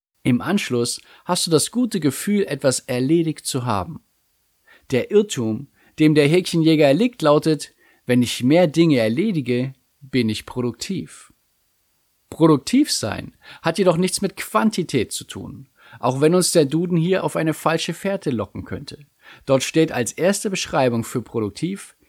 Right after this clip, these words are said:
„Viele konkrete Ergebnisse hervorbringend.“ Da stimme ich voll und ganz zu. Allerdings stehen die Wörter konkrete Ergebnisse in Klammern,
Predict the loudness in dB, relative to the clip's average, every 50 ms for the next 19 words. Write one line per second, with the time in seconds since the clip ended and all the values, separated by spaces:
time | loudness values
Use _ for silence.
0 | _ _ _ _ -20 -12 -6 -2 0 0 2 2 0 -2 -4 -10 _ _ _ _
1 | -4 -2 0 0 0 -2 0 0 0 0 0 -2 -2 -2 -2 -2 -2 -4 -4 -4
2 | -6 -6 -6 -4 -4 -4 -4 -4 -6 -12 _ _ _ _ _ _ -6 -6 -6 -6
3 | -8 -8 -8 -8 -10 -12 -12 -12 -12 -14 -16 _ _ _ _ _ _ _ _ _
4 | _ _ _ _ -2 -2 -2 0 0 2 2 2 2 2 -2 -2 -2 0 2 2
5 | 2 0 0 -2 -4 -4 -4 -4 -4 -4 -4 -4 -6 -8 -12 _ _ _ _ -20
6 | -20 -20 _ _ 0 2 4 4 4 4 2 2 0 -2 0 2 4 4 4 2
7 | 2 2 2 0 2 2 0 0 -2 -4 _ -8 -6 -4 -4 -4 -4 -2 -2 -2
8 | -2 -2 -2 -4 -4 -4 -6 -6 -6 -4 -4 -4 -4 -4 -4 -6 -6 -8 -10 -12
9 | -10 -10 -8 -6 -6 -6 -6 -8 -14 -20